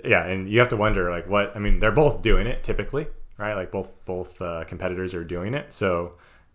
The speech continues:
I assume that it's fairly equal unless someone has a better methodology for, you know,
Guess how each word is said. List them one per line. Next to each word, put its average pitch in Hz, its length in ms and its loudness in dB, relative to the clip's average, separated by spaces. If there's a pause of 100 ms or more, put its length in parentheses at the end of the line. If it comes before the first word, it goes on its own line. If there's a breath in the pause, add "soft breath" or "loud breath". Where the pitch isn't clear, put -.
(140)
I 92 60 -2
assume 87 420 -6
that 87 220 -8
it's 85 200 -10
fairly 92 560 -4
equal 92 300 -6
unless 90 440 -8 (320 loud breath)
someone 98 400 0
has 92 220 -2
a 87 60 -4
better 92 360 2
methodology 90 800 -4
for, 87 420 -8
you 87 140 -14
know, 78 180 -12